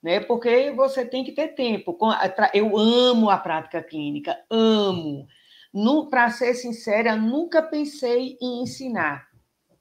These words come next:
né? Aí até brinco, eu digo, "Eu estou professora, eu adoro falar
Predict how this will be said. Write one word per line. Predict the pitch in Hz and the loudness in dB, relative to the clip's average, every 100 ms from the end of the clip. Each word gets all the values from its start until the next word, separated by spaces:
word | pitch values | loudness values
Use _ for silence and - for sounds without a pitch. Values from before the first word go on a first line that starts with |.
| _ | _
né? | 170 196 254 254 _ - | -4 -4 -4 -10 _ 0
Aí | 185 | 2
até | 185 180 208 | 4 2 0
brinco, | 226 208 196 190 | 0 -4 -4 -4
eu | |
digo, | 175 175 | -4 -2
"Eu | 196 220 | 0 0
estou | 220 - 220 247 | -2 0 2 4
professora, | 269 269 254 226 - 170 160 170 214 277 - - | 2 -2 -2 -4 -4 -6 -4 -2 -2 -4 -14 -2
eu | 202 202 | 2 4
adoro | 180 151 190 254 302 | 4 2 2 2 0
falar | - 240 185 175 185 226 | -6 -4 0 0 0 -4